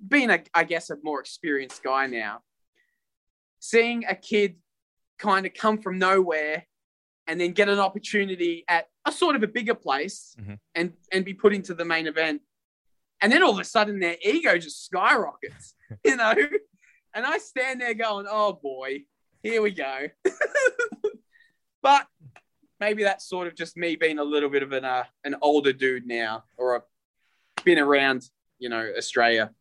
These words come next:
Speaker 2: Well, the
Speaker 1: for a
Speaker 2: thing
Speaker 1: while.
Speaker 2: The, the thing though, Brooksy, is, like, w-, we look at the, like, let's just look at your, your run as champ at the moment, you know, the, the quote unquote loose legacy so far. Now,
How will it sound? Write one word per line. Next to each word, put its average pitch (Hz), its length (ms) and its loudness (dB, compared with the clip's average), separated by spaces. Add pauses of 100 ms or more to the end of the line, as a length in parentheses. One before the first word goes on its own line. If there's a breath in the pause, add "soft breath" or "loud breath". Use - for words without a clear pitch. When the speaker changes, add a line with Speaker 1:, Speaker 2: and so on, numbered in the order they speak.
(760 soft breath)
Speaker 2:
Well, 208 140 2
the 180 40 6
Speaker 1:
for 180 100 8
a 175 40 10
Speaker 2:
thing 160 80 8
Speaker 1:
while. 131 500 -2 (680)
Speaker 2:
The, 196 120 -6
the 202 220 -6
thing 233 200 -6
though, 131 120 2
Brooksy, 92 380 -6
is, 85 120 -10
like, 98 180 -6
w-, 110 180 -14
we 160 180 -2
look 190 260 0
at 175 120 0
the, 120 340 2
like, 123 180 2
let's 208 160 4
just 233 160 -2
look 147 100 0
at 135 80 -4
your, 117 160 -2
your 110 220 -2
run 101 180 4
as 90 100 -4
champ 92 280 -4
at 87 60 -4
the 82 60 -10
moment, 82 220 -4
you 87 80 -4
know, 82 160 -4
the, 95 220 0
the 90 120 -4
quote 110 220 2
unquote 98 320 4
loose 101 360 2
legacy 90 440 -2
so 80 220 2
far. 85 220 2
Now, 87 220 0